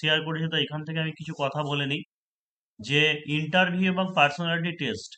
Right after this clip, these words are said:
এই দুটো বিষয়টা কি একই? অনেকটা একই রকমেরই, পোশাক আশাক বা এই সমস্ত জিনিসের দিক থেকে বলে একই রকম, কিন্তু সাধারণত ইন্টারভিউ যেটা হয় সেটা নন গ্র্যাজুয়েট লেভেলে যেটা হয়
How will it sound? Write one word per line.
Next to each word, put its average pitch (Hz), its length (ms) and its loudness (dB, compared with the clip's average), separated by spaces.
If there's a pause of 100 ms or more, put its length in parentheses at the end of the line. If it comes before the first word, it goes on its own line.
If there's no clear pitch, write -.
(160)
এই 143 180 -2
দুটো 156 240 -4
বিষয়টা 156 460 -2
কি 156 160 -4
একই? 131 340 0 (840)
অনেকটা 147 380 0 (100)
একই 165 200 2
রকমেরই, 185 500 0 (480)
পোশাক 160 380 0
আশাক 170 360 2
বা 160 100 0
এই 143 160 2
সমস্ত 156 240 -6
জিনিসের 160 320 -4
দিক 147 180 -4
থেকে 160 180 -8
বলে 156 220 -2
একই 135 200 0
রকম, 143 260 -4 (560)
কিন্তু 156 140 -2 (100)
সাধারণত 170 400 2 (160)
ইন্টারভিউ 175 360 0
যেটা 170 280 0
হয় 151 220 6
সেটা 170 240 -4
নন 139 260 -2
গ্র্যাজুয়েট 147 420 -2
লেভেলে 156 380 -2
যেটা 143 260 -2
হয় 135 260 0